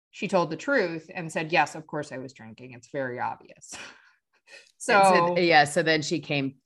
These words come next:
Speaker 2: came clean.
Speaker 1: Right. Well, afterwards, when there was no repercussions. Yeah.
Speaker 2: So,
Speaker 1: Yeah.
Speaker 2: I mean, do people want to come back on Below Deck? Like, is that something that people do on that show? Is it like Housewives in that way, where they,
Speaker 1: It
Speaker 2: like, hope they'll be casted again?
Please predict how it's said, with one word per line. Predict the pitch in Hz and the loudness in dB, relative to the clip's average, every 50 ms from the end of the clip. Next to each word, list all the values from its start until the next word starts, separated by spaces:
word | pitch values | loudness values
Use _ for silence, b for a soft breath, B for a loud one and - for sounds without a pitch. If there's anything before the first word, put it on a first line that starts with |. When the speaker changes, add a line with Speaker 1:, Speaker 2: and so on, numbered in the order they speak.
| _ _ - | _ _ -12
Speaker 2:
came | - 175 151 143 139 | -8 -6 -4 -4 -6
clean. | - - 165 151 135 127 123 120 123 143 - _ _ _ _ _ | -6 -6 -6 -4 -4 -4 -4 -6 -8 -8 -12 _ _ _ _ _
Speaker 1:
Right. | 254 262 240 - - - 208 | 2 4 4 4 4 2 4
Well, | 233 233 214 202 | 6 6 8 8
afterwards, | 196 175 170 170 - 175 160 156 147 143 147 - | 6 4 4 2 -2 -6 -6 -4 -4 -6 -6 -8
when | 156 151 143 | -10 -10 -8
there | 143 143 | -6 -6
was | 139 135 | -8 -6
no | 143 139 135 | -8 -8 -6
repercussions. | 135 139 135 131 - - - - - - - - _ _ _ - | -6 -8 -8 -10 -12 -18 -18 -20 -20 -20 -20 -20 _ _ _ -18
Yeah. | - - - _ _ _ _ _ _ _ _ _ _ _ _ _ _ _ _ _ | -18 -18 -18 _ _ _ _ _ _ _ _ _ _ _ _ _ _ _ _ _
Speaker 2:
So, | - - - 285 277 262 240 240 - - | -12 0 2 6 6 8 6 6 2 -4
Speaker 1:
Yeah. | - 180 - _ | -12 -14 -2 _
Speaker 2:
I | - 254 | 4 6
mean, | 247 247 247 247 | 6 6 4 2
do | 226 269 277 | 2 0 0
people | - - - 294 302 294 330 311 254 190 | -2 -2 -2 -2 -2 0 0 -2 -2 -4
want | 160 180 202 208 196 196 - - - | -4 -2 2 4 4 2 2 0 -6
to | 240 233 | -8 -6
come | - 202 208 196 175 | -4 -4 -4 -2 0
back | 170 151 151 165 180 202 - - - | 2 2 4 4 2 0 -2 -4 -2
on | 196 196 196 202 | -2 0 0 0
Below | 185 208 196 196 190 185 190 | -2 0 2 4 4 4 4
Deck? | 185 190 175 175 180 180 180 - - _ _ - | 4 4 4 4 4 2 0 -6 -18 _ _ -4
Like, | 180 156 147 147 180 | -2 -2 -2 -2 -4
is | 160 - | -4 0
that | - 165 156 151 147 - | 2 4 4 4 2 -2
something | - - 202 180 151 185 180 175 | -6 -4 -4 -2 -2 -2 -2 0
that | 165 170 170 | -2 -2 -4
people | - - 180 147 160 160 | -4 -6 -6 -4 -4 -4
do | 156 147 170 160 160 | -2 -2 -2 0 0
on | 160 165 170 | 0 2 2
that | 170 156 - - | 2 0 0 -2
show? | - - 196 175 170 165 165 180 - | -2 2 4 4 4 4 4 2 0
Is | - 160 147 | -2 -4 -4
it | 170 - - | -4 -2 0
like | 160 156 160 - | 0 0 0 0
Housewives | 156 175 165 165 - 190 175 170 170 165 180 | 0 0 0 2 2 4 4 4 2 2 -2
in | 185 175 | 0 0
that | 175 165 - - | 0 0 0 0
way, | 160 165 160 160 165 180 185 185 - _ _ _ _ _ | 2 2 2 2 2 0 -2 -6 -12 _ _ _ _ _
where | - 180 165 160 | 2 2 4 4
they, | 165 156 160 | 4 2 2
Speaker 1:
It | 160 | 2
Speaker 2:
like, | 143 139 147 147 | 2 0 0 -2
hope | - 165 175 165 170 165 165 - | -2 0 0 2 2 0 -2 -2
they'll | 170 151 147 | -2 -2 0
be | 160 156 | -2 -4
casted | 151 - 160 143 143 147 - - - 170 165 | -2 0 0 2 2 0 -2 -4 -2 -2 0
again? | 170 160 170 165 165 165 170 190 190 185 | 0 2 2 2 2 2 0 -4 -6 -10